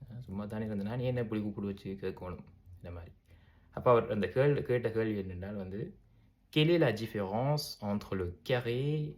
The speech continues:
et le cube?" ஓகே. அப்ப அர்த்தம் என்னென்றால், அப்ப சதுரத்துக்கும், ஆ, கன சதுரத்துக்கும் என்ன வித்தியாசம்?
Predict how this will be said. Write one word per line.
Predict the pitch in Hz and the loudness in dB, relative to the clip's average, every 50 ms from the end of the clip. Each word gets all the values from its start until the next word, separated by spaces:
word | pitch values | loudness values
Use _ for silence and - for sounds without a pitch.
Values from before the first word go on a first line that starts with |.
| - - | -10 -8
et | - 104 104 101 | -6 -4 -4 -2
le | 98 95 98 - - - | -4 -4 -6 -6 -6 -4
cube?" | - 104 87 85 - - - - - _ - - - - - - - _ _ - | -4 -4 -4 -4 -10 -16 -20 -20 -20 _ -20 -20 -20 -20 -20 -20 -20 _ _ -16
ஓகே. | - - - 147 - - - - - - - - | -12 -10 -12 -12 -12 -16 -20 -20 -20 -20 -20 -12
அப்ப | - - - | -6 -4 -4
அர்த்தம் | - 98 92 87 - 107 104 | -4 -4 -4 -2 0 2 2
என்னென்றால், | 98 95 92 92 92 104 120 120 | 2 2 0 -2 0 0 0 0
அப்ப | 95 - 98 101 107 - - - _ _ _ _ _ - - | 0 0 -2 -4 -4 -6 -12 -18 _ _ _ _ _ -6 -4
சதுரத்துக்கும், | 98 104 120 120 117 - - 98 - 107 113 147 196 - - - - - _ - - 92 | 0 4 6 6 6 6 2 -2 -2 -2 -2 -2 -2 -4 -8 -16 -20 -20 _ -18 -14 -12
ஆ, | |
கன | 98 110 - 110 117 135 139 - | -10 -6 -2 -2 0 0 -2 -2
சதுரத்துக்கும் | 117 104 98 98 - - 90 - 131 156 | -2 -2 0 -2 -2 -4 -4 -2 0 0
என்ன | 151 135 135 120 | 2 2 2 0
வித்தியாசம்? | 113 104 - - 95 85 - - - | 0 -2 -2 -2 -2 -2 -4 -8 -14